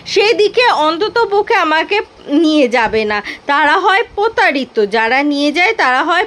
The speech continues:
প্রতারিত। তা প্রতারক, ওর মা একটি প্রতারক। প্রতারক না হলে মেয়েকে এইভাবে প্রতারিত করতে পারে বলো? মা নামের কলঙ্ক, উনি মা নামের কলঙ্ক।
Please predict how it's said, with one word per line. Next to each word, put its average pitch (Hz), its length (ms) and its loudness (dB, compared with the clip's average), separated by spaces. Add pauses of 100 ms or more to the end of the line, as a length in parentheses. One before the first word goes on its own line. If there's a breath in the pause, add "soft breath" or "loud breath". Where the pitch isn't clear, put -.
(120)
প্রতারিত। 285 720 -2 (380 loud breath)
তা 359 140 0
প্রতারক, 392 880 0
ওর 269 160 2
মা 262 400 0
একটি 370 340 0 (340)
প্রতারক। 339 680 0
প্রতারক 285 500 -2
না 277 300 -2
হলে 339 300 0
মেয়েকে 254 440 -2
এইভাবে 320 440 0
প্রতারিত 294 580 -2
করতে 320 540 -2
পারে 349 380 0
বলো? 247 360 0 (460 loud breath)
মা 320 360 2
নামের 453 400 0
কলঙ্ক, 440 540 0 (260)
উনি 349 480 0 (100)
মা 330 380 0
নামের 349 500 -2
কলঙ্ক। 381 960 2